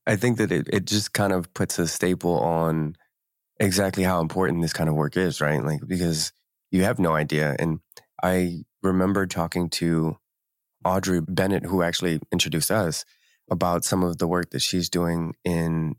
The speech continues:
really connecting those dots between past and future so that people understand the impact of the work, which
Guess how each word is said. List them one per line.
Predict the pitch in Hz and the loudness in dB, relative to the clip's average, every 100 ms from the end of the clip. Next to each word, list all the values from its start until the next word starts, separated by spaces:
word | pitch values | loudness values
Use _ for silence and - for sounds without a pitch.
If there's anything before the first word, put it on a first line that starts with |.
| - | -4
really | 90 87 85 | -2 0 -2
connecting | - 87 85 - 87 | -2 0 0 0 0
those | 82 82 - | 0 -2 -2
dots | 82 80 | -2 -2
between | - 80 85 80 | -6 -4 -4 0
past | 80 78 82 | -2 -2 -4
and | 78 | -4
future | 85 80 82 | -2 0 0
so | - | 0
that | 80 - | -4 -4
people | 90 82 78 | -4 -2 -2
understand | 85 78 - 85 87 80 | -2 -2 0 0 0 -2
the | 80 | -2
impact | 85 87 82 76 - - _ _ _ _ _ _ | -2 -2 -2 -4 -6 -16 _ _ _ _ _ _
of | 95 85 | -2 0
the | 82 | 0
work, | 110 123 - - _ | 2 0 -2 -12 _
which | 85 85 80 - | 0 0 0 -6